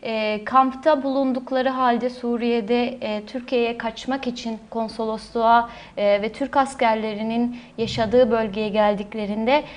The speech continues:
kendilerini mitin soruşturduğunu, a-, ancak Türkiye'ye gel-, gelindiğinde herhangi bir işlem yapılmadığından bahsedildi.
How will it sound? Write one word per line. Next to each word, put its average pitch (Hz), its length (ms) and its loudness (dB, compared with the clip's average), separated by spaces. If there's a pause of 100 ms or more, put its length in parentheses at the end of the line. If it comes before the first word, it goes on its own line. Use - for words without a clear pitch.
(140)
kendilerini 233 560 2
mitin 247 400 2
soruşturduğunu, 208 1120 -2 (300)
a-, 214 180 0
ancak 233 380 0
Türkiye'ye 233 440 0
gel-, 208 320 2 (200)
gelindiğinde 214 600 0
herhangi 233 540 0
bir 202 80 -2
işlem 190 400 -6
yapılmadığından 190 1000 -4
bahsedildi. 226 880 0